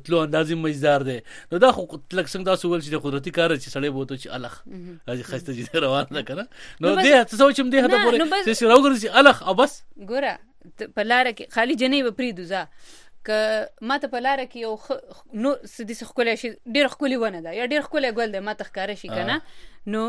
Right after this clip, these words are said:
Speaker 2: زه لږ ساعت وګورم او زه ورته وایم، «څومره ښکلی دی که نه؟» او
Speaker 1: آه.
Speaker 2: بس بیا روانه شم.
Speaker 1: ښه، لکه مطلب
Speaker 2: دا
Speaker 1: دا
Speaker 2: خو نه
Speaker 1: دی
Speaker 2: دی چې زه هغې ته
Speaker 1: آه.
Speaker 2: وردېږم او ټوله ورځ به ورته دغه شانتې ګورم.
Speaker 1: <laughs> نه، ټول ورځ خو نه، خو که مطلب داسې څوک ووایي چې الخ،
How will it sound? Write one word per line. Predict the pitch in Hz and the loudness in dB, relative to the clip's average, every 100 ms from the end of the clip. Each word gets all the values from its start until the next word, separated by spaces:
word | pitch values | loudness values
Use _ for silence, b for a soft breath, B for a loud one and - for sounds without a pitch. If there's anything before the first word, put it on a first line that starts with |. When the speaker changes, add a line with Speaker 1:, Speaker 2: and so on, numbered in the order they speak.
| 240 | -6
Speaker 2:
زه | - 240 | -2 2
لږ | 277 302 | 2 0
ساعت | 311 277 359 | 0 -2 -2
وګورم | 311 233 208 220 | 0 0 0 -4
او | |
زه | 240 | -4
ورته | 247 269 | -6 -6
وایم، | 269 | -10
«څومره | 440 311 | -8 -8
ښکلی | - 269 202 175 | -6 -6 -4 -6
دی | 170 | -10
که | 196 | -12
نه؟» | 294 | -10
او | 349 | -6
Speaker 1:
آه. | |
Speaker 2:
بس | 359 | -6
بیا | 320 403 | -2 -2
روانه | 427 415 311 | 2 0 -2
شم. | - | -8
Speaker 1:
ښه، | - 156 123 139 | -4 -2 -2 -6
لکه | 160 | -4
مطلب | 180 190 226 | -4 0 4
Speaker 2:
دا | 392 | 6
Speaker 1:
دا | 415 | 6
Speaker 2:
خو | 427 | 4
نه | |
Speaker 1:
دی | 392 | 2
Speaker 2:
دی | 269 | 0
چې | 285 | 2
زه | 339 | 2
هغې | 311 339 | 2 0
ته | 311 | -2
Speaker 1:
آه. | 320 | 0
Speaker 2:
وردېږم | 359 254 233 226 269 | -2 -2 -4 -2 -2
او | 302 | -2
ټوله | 294 277 247 | -2 0 0
ورځ | 254 | -2
به | 226 | -4
ورته | 214 208 | -10 -8
دغه | 208 196 | -10 -10
شانتې | 190 180 180 | -12 -8 -6
ګورم. | 180 165 170 170 | -6 -8 -8 -8
Speaker 1:
<laughs> | - 240 | -10 -8
نه، | 220 | -8
ټول | 220 247 | -6 -4
ورځ | 254 | -4
خو | 220 | -2
نه، | 233 | -2
خو | 226 | -2
که | 175 | -4
مطلب | 165 175 202 | -6 -6 -2
داسې | 208 175 | -2 -2
څوک | 170 | -12
ووایي | 170 202 | -6 -6
چې | 285 339 | -4 0
الخ، | 208 190 | 2 2